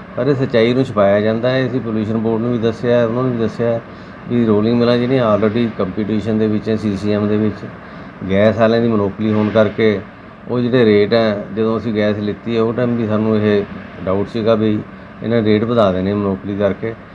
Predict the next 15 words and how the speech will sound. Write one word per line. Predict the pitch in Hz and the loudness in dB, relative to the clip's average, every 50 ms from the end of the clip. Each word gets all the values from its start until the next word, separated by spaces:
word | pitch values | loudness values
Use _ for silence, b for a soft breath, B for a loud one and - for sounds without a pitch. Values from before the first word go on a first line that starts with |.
| B B B B - - - | B B B B -16 -8 -4
ਤਾਂ | 107 107 | -2 0
ਉਹ | 117 120 | 0 2
ਟਾਈਮ | 123 123 117 | 2 2 2
ਵੀਹ | 110 120 131 | 2 2 2
ਇੱਕੀ | 131 131 - 131 131 | 0 0 0 0 0
ਰੁਪਏ | 127 123 113 | 0 2 4
ਭਾਅ | 123 113 107 101 | 4 4 4 4
ਸੀ, | 95 101 110 117 123 131 - - - 92 98 | 2 0 -4 -6 -6 -10 -12 -16 -14 -8 -4
ਜਦੋਂ | 107 110 113 110 | -2 -2 -2 -2
ਸਾਰੇ | 110 113 104 113 123 | 0 0 0 0 0
ਕੰਪਲਸਰੀ | 110 113 107 98 98 98 95 - - 113 113 | -2 -2 -2 -2 -2 -2 -4 -4 -6 -4 -2
ਕਰਤਾ | 107 107 104 - - 120 117 | 0 0 0 0 0 0 2
within | 110 107 107 104 110 113 | 2 0 0 0 2 2
one | 104 98 98 104 107 | 2 2 2 2 2
year | 110 110 110 104 95 | 4 4 4 2 0